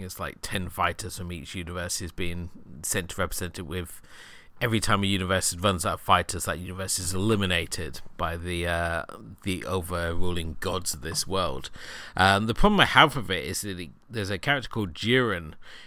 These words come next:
who's basically the equivalent of, like, when you play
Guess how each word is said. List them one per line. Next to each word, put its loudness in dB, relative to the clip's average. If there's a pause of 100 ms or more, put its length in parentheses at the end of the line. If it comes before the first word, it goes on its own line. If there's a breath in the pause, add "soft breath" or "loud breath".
(100)
who's -2 (300)
basically 2
the -4
equivalent -4
of, -4
like, -4
when -4
you -2
play 4